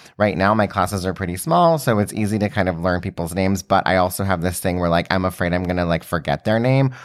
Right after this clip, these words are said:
or call them the wrong name because I do that all the time. So I have a lot of anxiety about that. So, you know, that's a thing. Anyway, I don't think I gave her as much specific attention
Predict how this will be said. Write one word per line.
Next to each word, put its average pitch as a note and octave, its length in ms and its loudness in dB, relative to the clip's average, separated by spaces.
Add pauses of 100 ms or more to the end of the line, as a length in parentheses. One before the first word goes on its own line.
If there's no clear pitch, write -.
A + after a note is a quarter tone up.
(120)
or F#2+ 100 0
call F#2+ 180 2
them F2 180 0
the F2 80 0
wrong D#2+ 320 2
name A2+ 200 2
because G#2 280 -4
I F2 80 0
do E2 160 -4
that E2+ 180 0
all E2 120 2
the D#2+ 100 -4
time. F#2 720 -4
So A2+ 640 2
I A2 120 2
have A2 200 -2
a B2 60 2
lot G#2+ 160 4
of F#2 60 0
anxiety E2+ 480 -4
about C2+ 240 -6
that. C2+ 220 -6
So, F2 360 -4
you C#3 80 0
know, F#2+ 240 0 (400)
that's B2+ 240 2
a A2 80 -2
thing. D#2+ 420 -8 (100)
Anyway, G2+ 480 0 (200)
I B2 420 2 (340)
don't B2 220 0
think B2+ 160 0
I B2 100 2
gave G2+ 260 -2
her G2 100 -2
as F#2 120 -2
much F#2 160 -2
specific - 520 -8
attention E2 600 -4